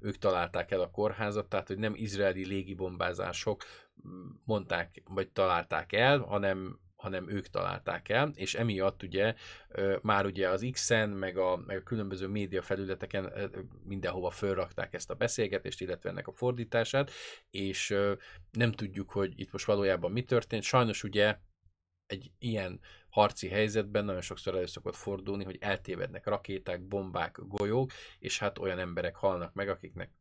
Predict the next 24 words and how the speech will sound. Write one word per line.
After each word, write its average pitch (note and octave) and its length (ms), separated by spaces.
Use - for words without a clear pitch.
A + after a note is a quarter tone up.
effektív - 400
semmi E2+ 340
köze F#2 360
ehhez F2+ 200
a F2+ 60
dologhoz, A#2 580
úgyhogy G2+ 400
ez A2+ 260
mindenféleképpen G2 1160
egy F2+ 220
nagyon-nagyon F#2 440
rossz G2 160
dolog, A2+ 260
meg G2+ 180
háborúba A2 580
kórházat F#2+ 540
lőni G#2 260
az F#2 160
a F#2+ 40
leggusztustalanabb F2+ 1040
minden F#2+ 380
formában, A2+ 760
mert, F#2+ 500
ö, G2 380